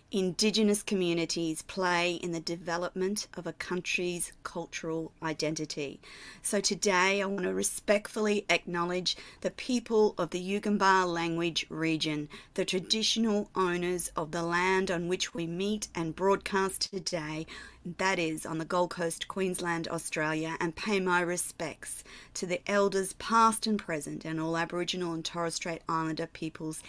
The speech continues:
here watching and listening today.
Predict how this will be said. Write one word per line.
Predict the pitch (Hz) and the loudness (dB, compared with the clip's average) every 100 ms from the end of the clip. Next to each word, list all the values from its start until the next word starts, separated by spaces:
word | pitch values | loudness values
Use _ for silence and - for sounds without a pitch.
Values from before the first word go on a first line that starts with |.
| - | -18
here | - - 185 175 175 - - | -12 -8 -4 -4 -6 -12 -6
watching | 190 190 - - 180 170 | -2 -2 -2 -2 -2 -4
and | 160 160 160 | -6 -4 -2
listening | 160 - 165 156 156 | -2 -2 -2 -2 -2
today. | 156 - 175 196 208 269 311 160 | -4 -4 -2 -2 0 2 2 2